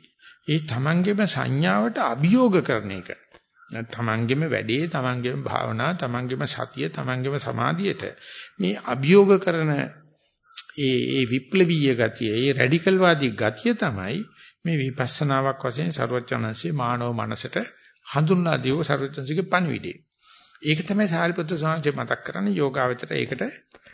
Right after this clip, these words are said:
මේ අනිච්ච සංඥාව උපදවා ගත යුතු ධර්මයක්. උපදවා ගත යුතු සංඥාවක්. ඒ වෙලාවේදී යෝගාවචරය වෙන දෘෂ්ටි කෝණයකින් බැලීම පමණයි කරන්නේ. එකම සන්දර්භය.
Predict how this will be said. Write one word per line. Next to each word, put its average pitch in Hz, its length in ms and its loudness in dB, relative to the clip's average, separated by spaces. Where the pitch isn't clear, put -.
මේ 110 220 -10
අනිච්ච 123 360 -2
සංඥාව 139 480 -4
උපදවා 160 580 4
ගත 165 280 0
යුතු 143 220 0
ධර්මයක්. 117 500 -4
උපදවා 151 380 0
ගත 156 200 -2
යුතු 175 240 -2
සංඥාවක්. 131 800 0
ඒ 151 180 2
වෙලාවේදී 196 480 2
යෝගාවචරය 175 720 2
වෙන 147 240 4
දෘෂ්ටි 165 400 0
කෝණයකින් 214 540 4
බැලීම 180 340 0
පමණයි 139 460 -4
කරන්නේ. - 420 -8
එකම 135 220 -2
සන්දර්භය. 113 560 -4